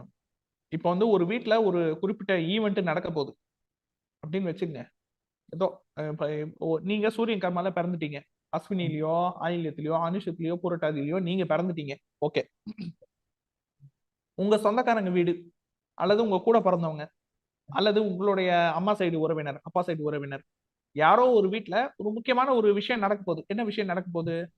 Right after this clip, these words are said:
மாப்பிள்ளை தேடிட்டு இருக்காங்க, இல்ல பொண்ணு தேடிட்டு இருக்காங்க, ஏதோ ஒண்ணு பண்ணிட்டு இருக்காங்க. ஓகே. ஆனா அந்த ப்ராசஸ்ல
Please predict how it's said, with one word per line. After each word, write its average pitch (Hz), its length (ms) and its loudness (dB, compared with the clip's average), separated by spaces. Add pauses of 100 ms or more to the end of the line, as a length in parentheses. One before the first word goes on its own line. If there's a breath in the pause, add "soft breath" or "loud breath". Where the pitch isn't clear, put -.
(340)
மாப்பிள்ளை 214 360 -2
தேடிட்டு 196 300 2
இருக்காங்க, 160 300 -6
இல்ல 196 160 -2
பொண்ணு 196 220 0
தேடிட்டு 170 320 -4
இருக்காங்க, 139 240 -10 (100)
ஏதோ 160 180 0
ஒண்ணு 233 120 0
பண்ணிட்டு 196 300 -2
இருக்காங்க. 143 220 -10 (160)
ஓகே. - 220 -12 (480)
ஆனா 160 500 -6 (360)
அந்த 226 420 0
ப்ராசஸ்ல 208 840 4